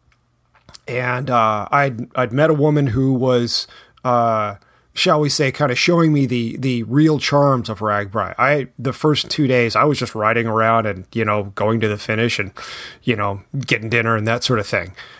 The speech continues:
Uh, and she was like, "No, you, you've gotta come drinking with us." Um, and so what I remember is being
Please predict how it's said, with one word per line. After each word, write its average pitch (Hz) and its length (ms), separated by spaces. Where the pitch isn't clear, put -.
Uh, 113 420
and 135 180
she 160 100
was 131 100
like, 131 180
"No, 120 120
you, 131 280
you've 147 180
gotta 139 180
come 120 180
drinking 110 420
with 90 200
us." - 200
Um, 120 540
and 143 180
so 135 520
what 156 200
I 170 60
remember 156 600
is 127 160
being 135 640